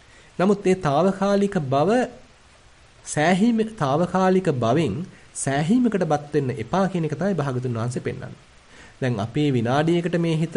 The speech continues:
කෙලසුන්ගෙන් නිදහස් කියලා ඊළඟ විනාඩියේදී ආයෙත් ඔන්න හිත රාගබරිත වෙනවා නම්,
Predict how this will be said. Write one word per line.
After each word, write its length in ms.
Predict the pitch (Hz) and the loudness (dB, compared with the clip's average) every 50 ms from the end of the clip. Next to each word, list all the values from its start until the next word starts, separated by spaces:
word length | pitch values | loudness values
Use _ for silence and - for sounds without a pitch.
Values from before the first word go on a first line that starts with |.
| 170 165 | 0 0
කෙලසුන්ගෙන් 520 | 165 165 170 156 147 165 165 160 160 160 160 | 0 0 -2 -2 -2 -2 -2 -2 0 0 -2
නිදහස් 340 | 156 151 151 143 151 147 - | 0 -2 0 -2 -2 -2 -4
කියලා 400 | - - 190 165 120 90 98 - 226 - - - - - - - - - - - - - - - | -2 0 0 2 2 0 -4 -6 -8 -12 -16 -20 -20 -20 -20 -20 -20 -20 -20 -20 -20 -20 -10 -4
ඊළඟ 340 | 131 139 151 170 180 190 185 | 0 2 2 4 4 4 4
විනාඩියේදී 540 | 185 180 180 180 180 175 185 185 170 180 170 | 4 4 4 2 2 2 2 2 2 4 4
ආයෙත් 360 | 151 143 156 180 175 - - | 4 4 2 0 0 -2 -2
ඔන්න 180 | 175 170 170 | -2 0 0
හිත 280 | 175 165 160 165 160 - 170 160 | 0 0 0 0 0 0 0 2
රාගබරිත 560 | 147 139 135 143 143 156 156 156 156 156 156 | 2 2 2 2 2 2 2 0 0 0 0
වෙනවා 320 | 143 120 117 123 143 156 139 | 0 0 2 2 2 0 0
නම්, 180 | 104 87 101 | 0 -4 -6